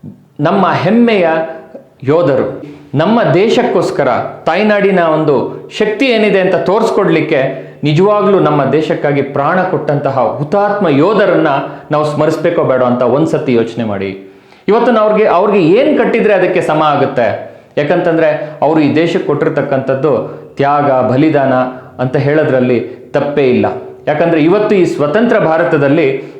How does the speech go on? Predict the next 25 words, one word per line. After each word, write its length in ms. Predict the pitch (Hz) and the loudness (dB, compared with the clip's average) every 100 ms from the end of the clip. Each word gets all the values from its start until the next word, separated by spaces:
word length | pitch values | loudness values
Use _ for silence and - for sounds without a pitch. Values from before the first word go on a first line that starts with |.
| - | -4
ಎಷ್ಟೋ, 380 | 147 - - 240 | -4 -2 0 0
ಅದೆಷ್ಟೋ 520 | 151 170 - - 254 | 2 0 -2 0 0
ಜನ 200 | 208 196 147 151 - - - | 2 2 2 0 -6 -12 -2
ಈ 120 | 180 | 0
ಹಿಂದೆ 420 | 208 196 175 156 156 | 2 2 2 0 0
ಸ್ವತಂತ್ರ 440 | 160 147 226 214 | -2 0 0 0
ಹೋರಾಟಗಾರರು 960 | 165 165 160 147 151 143 139 117 - - - 139 | 0 0 0 0 0 0 0 -2 -6 -16 -8 -2
ನಮಗೆ 220 | 151 143 | 0 0
ಪ್ರಾಣ 380 | 143 139 156 190 | 0 0 0 0
ಅರ್ಪಿಸಿ, 580 | 160 165 - 190 143 | 0 0 -2 0 0
ರಕ್ತ 320 | 120 170 - 233 | 0 -2 -2 -2
ಹರಿಸಿ 800 | 180 175 208 196 139 - - - | 2 2 2 0 0 -2 -4 -2
ಇವತ್ತು 240 | 160 160 | 0 0
ನಮಗೆ 240 | 156 147 | 0 0
ಸ್ವತಂತ್ರನ 540 | 139 139 139 175 165 151 | 0 0 0 0 0 0
ತಂದುಕೊಟ್ರು. 560 | 143 156 165 123 120 | 0 0 0 0 0
ಅದನ್ನ 240 | 120 143 151 | 0 0 0
ಕಾಪಾಡ್ಕೊಳೋ 640 | 147 160 220 208 208 180 | 0 0 0 0 0 0
ಒಂದು 540 | 160 147 139 - - - | 0 0 0 -2 -8 -4
ರೆಸ್ಪಾನ್ಸಿಬಿಲಿಟಿ, 840 | 147 156 226 233 220 190 156 131 120 | -4 -2 -2 0 2 2 2 0 2
ನೈತಿಕತೆ, 680 | 151 185 220 180 165 123 | 2 0 0 0 0 0
ಹೊಣೆಗಾರಿಕೆ 520 | 135 185 202 180 170 156 | 0 0 2 2 2 0
ಏನಿದೆ, 580 | 139 139 131 - - - | 0 2 0 0 -6 -4
ಅದನ್ನ 300 | 135 180 165 135 120 | 0 2 2 2 2
ನಿಭಾಯಿಸೋದ್ರಲ್ಲಿ 1160 | 139 143 202 208 170 147 139 156 143 143 - | 2 2 2 2 2 2 2 2 0 -2 -10